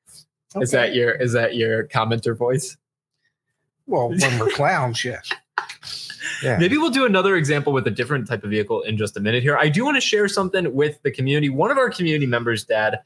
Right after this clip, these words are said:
Speaker 1: just so happens to be a G I S professional, Geographic
Speaker 2: Information
Speaker 1: Information Systems
Speaker 2: special-,
Speaker 1: Specialist
Speaker 2: specialist
Speaker 1: Systems.
Speaker 2: system, something. It's what, it's what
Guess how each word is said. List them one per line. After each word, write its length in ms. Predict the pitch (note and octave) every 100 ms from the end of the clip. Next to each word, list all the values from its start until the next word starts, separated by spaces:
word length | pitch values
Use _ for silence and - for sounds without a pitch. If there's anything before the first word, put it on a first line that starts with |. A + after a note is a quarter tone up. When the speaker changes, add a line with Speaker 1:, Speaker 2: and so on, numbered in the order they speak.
| _ _ -
Speaker 1:
just 240 | F3 G3
so 120 | C4+
happens 500 | A#3 F3+ E3 D#3+ D3+ -
to 100 | B2+
be 380 | G#2+ G2+ G2 _ _ _
a 100 | A#2
G 400 | A#2+ G#2+ C3+ F#3+ -
I 260 | C3+ C3+ -
S 200 | A#2 A2+
professional, 420 | A2 A2 G#2+ - -
Geographic 1000 | B2 B2 G#2+ A2 A#2 A#2 A#2 A2 - _
Speaker 2:
Information 640 | D3+ C#3+ C3+ C3+ A#2+ A2 B2
Speaker 1:
Information 40 |
Systems 240 | - A2+ -
Speaker 2:
special-, 500 | - A#2 - - F#2+
Speaker 1:
Specialist 640 | - A#2+ G#2+ A#2 F#2+ -
Speaker 2:
specialist 60 | -
Speaker 1:
Systems. 440 | G#2 - F#2+ - -
Speaker 2:
system, 380 | A#2 - - D#2+
something. 540 | - - C3 B2 - - _ - - _ _ _ _
It's 180 | D3 -
what, 300 | E3 F3 G3+ E3
it's 200 | D#3+ -
what 220 | D#3+ F3